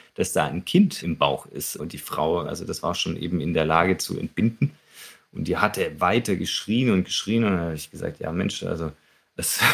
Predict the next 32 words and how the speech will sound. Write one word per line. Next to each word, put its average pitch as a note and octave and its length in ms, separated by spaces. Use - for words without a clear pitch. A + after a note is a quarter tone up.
<laughs> - 280
das G2+ 140
scheinen F#2+ 280
ja F#2 60
jetzt F#2 120
hier G2+ 120
keine F#2+ 280
Thoraxschmerzen F2+ 840
zu E2+ 60
sein. F2 160
Die E2+ 80
Frau - 180
entbindet F2+ 520
gerade“, E2 340
ne? G2 220
Und F2 80
dann E2+ 80
sind F#2 120
wir F#2 60
natürlich F#2+ 380
mit F2+ 160
wehenden G2 300
Fahnen, G2+ 380
Schweiß - 400
überlaufen, F#2+ 680
in F2+ 220
den, F#2 260
äh, D#2+ 400
Kreissaal F#2+ 460
nach F2+ 240
oben G#2+ 300
geflitzt - 640